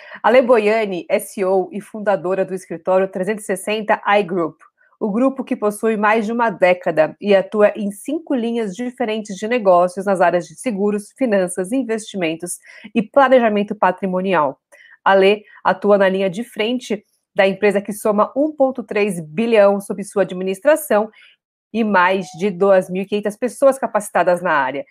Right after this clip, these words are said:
Vou chamar aqui a Lê pra nossa conversa de hoje. Seja muito bem-vinda, Ale Boiani.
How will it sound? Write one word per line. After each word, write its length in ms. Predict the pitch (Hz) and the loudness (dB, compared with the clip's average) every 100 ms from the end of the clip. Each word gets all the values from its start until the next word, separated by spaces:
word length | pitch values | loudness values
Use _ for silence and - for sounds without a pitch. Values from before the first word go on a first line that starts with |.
| _ _ | _ _
Vou 140 | 170 190 | -2 -2
chamar 220 | 208 185 | 0 0
aqui 260 | 185 202 202 | 0 0 2
a 100 | 175 | 2
Lê 200 | 185 196 | 0 0
pra 300 | 202 180 170 | 2 2 2
nossa 260 | 185 185 | -2 0
conversa 420 | 196 165 170 170 170 | -2 2 0 0 -6
de 140 | 180 | -4
hoje. 140 | 196 | -4
Seja 200 | - 185 | -2 -2
muito 260 | 180 220 247 | -2 -4 -4
bem-vinda, 560 | 208 202 175 190 208 208 _ | -4 -2 -4 0 0 0 _
Ale 360 | 185 185 185 190 - - | 0 2 2 0 -6 -10
Boiani. 640 | 160 180 165 165 156 147 | -2 -2 0 0 -2 -6